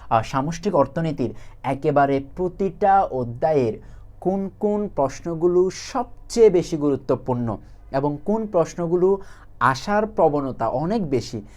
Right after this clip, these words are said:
এবং বিগত বছরগুলোতে যেই প্রশ্নগুলো এসেছে সেটার উপর ভিত্তি করে আমরা তোমাদের জন্য একটা একদম গুছানো একটা প্রস্তুতির, আহ, জন্য একটা সাজেশন তৈরি করেছি। তুমি যদি দেখতে পাও যে এই প্রশ্নগুলো,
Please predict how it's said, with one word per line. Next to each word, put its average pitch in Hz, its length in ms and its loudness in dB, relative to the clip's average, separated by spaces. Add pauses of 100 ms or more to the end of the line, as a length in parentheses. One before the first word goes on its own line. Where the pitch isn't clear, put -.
(180)
এবং 131 320 -4
বিগত 147 300 2
বছরগুলোতে 131 840 0 (260)
যেই 143 320 2
প্রশ্নগুলো 156 680 -2
এসেছে 120 480 -4 (220)
সেটার 160 360 2
উপর 175 200 0
ভিত্তি 175 320 -2
করে 117 320 -4 (200)
আমরা 127 360 4
তোমাদের 131 480 0
জন্য 147 200 -2
একটা 135 220 0
একদম 127 320 -2 (400)
গুছানো 202 400 0
একটা 175 280 -2
প্রস্তুতির, 156 880 -2 (200)
আহ, 110 260 0 (320)
জন্য 151 240 -2
একটা 139 160 -2
সাজেশন 139 500 -2
তৈরি 131 220 -2
করেছি। 143 460 -2 (240)
তুমি 143 140 -4
যদি 160 80 0
দেখতে 143 280 2
পাও 139 240 6
যে 131 160 2
এই 214 220 6
প্রশ্নগুলো, 156 720 -2